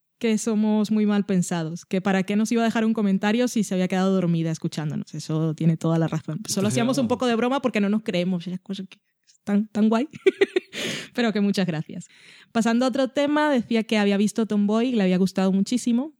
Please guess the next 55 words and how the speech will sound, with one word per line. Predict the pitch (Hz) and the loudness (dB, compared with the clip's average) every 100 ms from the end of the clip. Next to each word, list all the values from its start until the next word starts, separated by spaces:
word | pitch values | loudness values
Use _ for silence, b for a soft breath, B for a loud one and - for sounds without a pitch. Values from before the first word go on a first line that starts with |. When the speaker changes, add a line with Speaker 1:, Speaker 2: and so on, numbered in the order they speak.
| - | -4
Speaker 1:
que | 208 202 196 | 0 2 2
se | 190 | 2
había | 185 | 0
quedado | 185 196 | 2 2
maravillada | 202 202 190 185 | 2 2 2 2
con | 190 | 2
la | 190 | 0
protagonista | 180 175 170 175 185 208 | 0 -2 0 2 0 -2
y | |
su | - | 0
androginia, | 180 165 165 214 220 240 339 - | 0 0 0 0 0 0 -4 -6
que | 190 | -2
le | |
había | 170 170 | 0 0
parecido | 170 175 175 | 0 0 0
cautivante | 175 175 180 175 196 220 269 | 2 0 2 2 2 0 -4
y | 262 190 180 170 | -2 2 2 2
la, | 170 165 160 160 160 156 151 160 _ _ _ | 2 2 0 0 -2 -4 -6 -8 _ _ _
la | 196 185 | -6 -4
actriz | - 190 180 175 170 165 165 - _ | -4 -2 0 0 0 0 -4 -8 _
perfecta | - 175 180 - 180 | -4 -2 -2 -2 -2
para | 175 | 0
el | 170 | 0
papel. | - - 180 _ | -2 -12 -16 _
Speaker 2:
Ujú. | - 208 180 | -6 -6 -4
Speaker 1:
Que | 190 | 0
es | |
una | 220 208 | 0 0
película | 196 196 | 0 2
muy | 185 180 | 2 2
entrañable, | 180 208 220 247 269 269 277 | 0 0 0 0 0 2 2
le | 269 | 2
gustó | 196 180 185 | 0 0 0
mucho | 180 190 202 | 0 2 0
cómo | 185 190 | 0 0
retrataba | 190 175 175 180 | 0 0 0 2
la | 180 | 2
niñez | 180 175 175 - | 2 2 0 0
en | 175 | -2
general, | 170 185 190 233 285 330 | 0 0 0 0 0 -2
con | - 180 | -2 0
lo | |
bueno | 175 180 | 2 2
y | |
lo | 196 | 2
malo, | 208 220 247 262 | 2 2 0 0
y | 202 | 0
en | 190 | 0
especial | 180 185 180 196 | 0 -2 0 0
la | 202 | 2
relación | 202 190 185 180 | 2 0 2 0
con | 185 | 2
la | 180 | 0
hermana | 170 170 | 2 0
pequeña. | 160 156 139 117 147 | 0 -6 -6 -8 -10